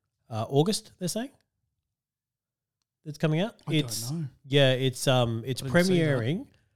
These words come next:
Speaker 1: on the date, 'cause someone put it together, that the last season wrapped up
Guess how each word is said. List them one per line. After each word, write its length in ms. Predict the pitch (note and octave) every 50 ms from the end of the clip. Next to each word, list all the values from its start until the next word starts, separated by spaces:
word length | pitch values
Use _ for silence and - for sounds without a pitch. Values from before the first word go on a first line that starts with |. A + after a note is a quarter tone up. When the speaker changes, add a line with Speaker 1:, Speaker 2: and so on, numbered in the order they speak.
| _ _ _ _ _
Speaker 1:
on 360 | D3 C#3 C#3 C#3 C#3+ C#3 C3+ B2
the 120 | - C#3
date, 840 | A#2+ - _ - D#3+ C#3 A#2+ A#2 D#3 G#3+ - - - - - - - _ _ _ _ _ _
'cause 140 | - B2+ A2+
someone 260 | - C#3 B2+ B2+ A#2+
put 140 | G2+ - A#2
it 100 | A2+ G#2+
together, 420 | - G#2+ G#2+ A#2 A2 F#2+ A#2 C#3+ - _ _ _ _ _ _ _ _ _ _ _ _ _ _ F#3 C3
that 340 | A2 C#3+ C3+ C3 B2 - - _ - D3+ B2+ A#2
the 220 | A#2+ C3 B2 A#2+ A#2
last 480 | A2+ A#2 A#2+ A#2+ B2 C3+ C3 - -
season 440 | - - B2+ B2+ A#2+ A#2+ A#2 A2 G#2+
wrapped 300 | G#2 A2 G#2 - - - G#2+
up 220 | G2+ G#2 - -